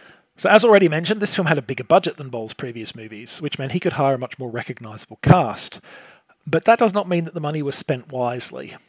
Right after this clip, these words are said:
You see, Uwe Boll is the kind of filmmaker who says, "Actresses want too much money to do nudity. Just hire some prostitutes for the scene instead." And this is,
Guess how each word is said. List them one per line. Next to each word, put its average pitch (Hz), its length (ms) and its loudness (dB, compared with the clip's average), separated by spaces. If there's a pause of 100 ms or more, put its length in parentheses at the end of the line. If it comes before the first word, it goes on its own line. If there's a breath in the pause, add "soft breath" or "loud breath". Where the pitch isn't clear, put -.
(200)
You 135 100 -10
see, 170 160 -2
Uwe 226 180 4
Boll 156 280 6
is - 80 -4
the - 80 -6
kind 180 180 0
of 170 80 0
filmmaker 139 400 -2
who 127 80 -4
says, 127 260 -2 (400 loud breath)
"Actresses 214 600 2 (160 soft breath)
want 156 260 0
too 226 160 -2
much 202 180 6
money 170 200 2
to 143 100 -4
do 139 100 -6
nudity. 127 440 -8 (180)
Just - 160 -2
hire 196 160 8
some 151 160 -2
prostitutes - 560 -2
for - 80 -8
the 107 80 -8
scene 120 240 -2
instead." 104 500 -4 (840 loud breath)
And - 80 -20
this 175 180 2
is, - 180 -2